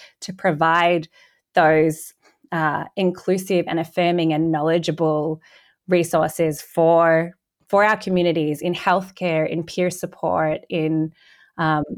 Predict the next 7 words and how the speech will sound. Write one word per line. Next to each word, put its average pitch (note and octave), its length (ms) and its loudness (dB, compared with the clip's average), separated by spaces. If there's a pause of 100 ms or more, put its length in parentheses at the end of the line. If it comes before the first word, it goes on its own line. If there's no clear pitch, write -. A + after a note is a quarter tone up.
(420)
family G3+ 300 2
violence F3 440 2
supports. - 760 -2 (520)
Um, D#3 500 -2
and F#3 100 2
we G3+ 120 2
need, G#3+ 280 -2